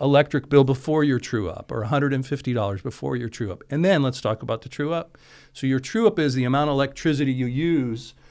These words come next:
after you've purchased everything. Basically, it's how much did you use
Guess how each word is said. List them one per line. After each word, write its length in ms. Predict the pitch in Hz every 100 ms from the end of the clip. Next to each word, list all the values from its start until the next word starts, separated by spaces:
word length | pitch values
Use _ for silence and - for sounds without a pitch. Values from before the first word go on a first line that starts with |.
| - - - -
after 640 | 135 143 - 151 139 135 131 - - - - _ _ _
you've 280 | 139 143 131
purchased 460 | - 175 196 180 160
everything. 600 | 165 190 202 202 226 220 _ _ - _ _ _ _
Basically, 400 | 139 139 147 151
it's 140 | 139 -
how 120 | 139
much 240 | 156 147
did 200 | 156 135
you 60 | 143
use 420 | 139 151 160